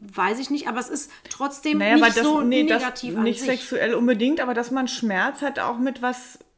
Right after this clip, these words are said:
Speaker 2: also dass man Schmerz nicht unbedingt rein negativ sieht.
Speaker 1: Mhm. Ja.
Speaker 2: Und wenn du das dann ins Bett überträgst, aber andersrum, wenn ich mir dann überlege, dass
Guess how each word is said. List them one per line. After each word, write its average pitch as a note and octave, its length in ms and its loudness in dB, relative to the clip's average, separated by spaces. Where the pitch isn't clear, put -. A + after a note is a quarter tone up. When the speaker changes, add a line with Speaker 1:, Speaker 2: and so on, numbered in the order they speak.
Speaker 2:
also G#3+ 220 -4
dass A#3 160 -6
man B3+ 120 -2
Schmerz A#3+ 300 2
nicht C4 140 -2
unbedingt C4 320 2
rein A#3+ 180 4
negativ A#3 560 0
sieht. - 420 -12
Speaker 1:
Mhm. A#3 400 0
Ja. C#4+ 280 -2
Speaker 2:
Und F#3 180 -6
wenn G3 140 -4
du G3+ 80 -2
das F#3+ 160 -2
dann G#3 140 -4
ins G3+ 120 -6
Bett F#3 200 -4
überträgst, A#3+ 480 -2
aber - 320 -4
andersrum, B3+ 500 0
wenn A3+ 100 0
ich G3 100 -6
mir F3+ 100 -6
dann G3+ 160 -4
überlege, A3+ 480 -4
dass F#3 300 -6